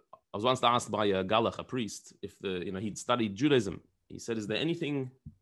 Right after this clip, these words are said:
that I don't know that you know about Judaism? I've studied the entire thing. Is there anything that you understand about Judaism that I can't understand as well?" I said, "Yeah, there's one thing you can't understand. The pleasure of not saying Tachanun. Th-, that I, that I can't explain to you."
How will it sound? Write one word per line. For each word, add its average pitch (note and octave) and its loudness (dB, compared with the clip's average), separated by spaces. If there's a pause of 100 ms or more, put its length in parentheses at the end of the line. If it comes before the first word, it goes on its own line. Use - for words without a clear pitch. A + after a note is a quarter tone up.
that A#2 4
I C#3 6
don't C3 4
know C#3 6
that G#2 -2
you A#2+ 2
know C3 2
about A2+ 2
Judaism? C#3 2
I've B2+ 0
studied D3 -2
the C3+ 0
entire C#3 2
thing. C#3+ 0
Is G#2+ 2
there A2 0
anything F3 2
that A#2+ -2
you D3 6
understand C#3 4
about B2 6
Judaism C3+ 2 (300)
that A2+ 4
I A#2+ 6
can't C#3 4
understand A#2+ 2
as G2+ 0
well?" A2+ 0 (380)
I G#2 -8
said, C3 -2
"Yeah, C3 6
there's A#2+ 0
one C#3 4
thing B2 -2
you A2 0
can't A2+ 2
understand. G2+ -2 (640)
The G#2+ -2
pleasure D3 6
of A#2+ 6
not B2 2
saying A2 2
Tachanun. G#2 0 (920)
Th-, - -4
that C3 4
I, A#2+ 2 (160)
that C3+ 4
I B2 2
can't A#2+ 4
explain G2+ 0
to G2 -4
you." E2+ -6